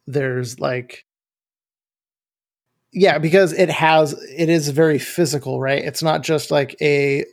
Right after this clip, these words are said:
steel room with a touchscreen and a chair, right? Like,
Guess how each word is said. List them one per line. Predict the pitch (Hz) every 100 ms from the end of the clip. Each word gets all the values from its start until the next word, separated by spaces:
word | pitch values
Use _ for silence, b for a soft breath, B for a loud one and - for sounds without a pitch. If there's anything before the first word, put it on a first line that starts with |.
| _ -
steel | - - 170 156
room | 151 151 147
with | 143 131
a | 131
touchscreen | 123 147 - - 139 131 127 151
and | 131
a | 127 -
chair, | - - 147 131 170 127 B B B B
right? | 147 143 165
Like, | 151 131 -